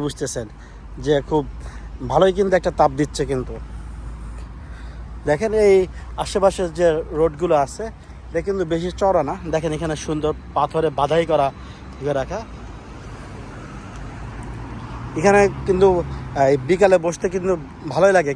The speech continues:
কিন্তু। আর যেখানে বসার জায়গা আছে ওখানে কিন্তু এই ডাস্টবিন কিন্তু অবশ্যই থাকবে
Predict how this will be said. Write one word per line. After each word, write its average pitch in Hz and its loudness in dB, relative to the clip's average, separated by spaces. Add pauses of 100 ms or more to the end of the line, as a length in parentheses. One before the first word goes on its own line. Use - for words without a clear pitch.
কিন্তু। 117 -8 (2250)
আর 147 0 (100)
যেখানে 190 2 (120)
বসার 185 4
জায়গা 208 4
আছে 202 -4 (520)
ওখানে 185 0 (120)
কিন্তু 190 0 (160)
এই 170 4 (320)
ডাস্টবিন 170 4
কিন্তু 170 -2
অবশ্যই 151 -2
থাকবে 123 -8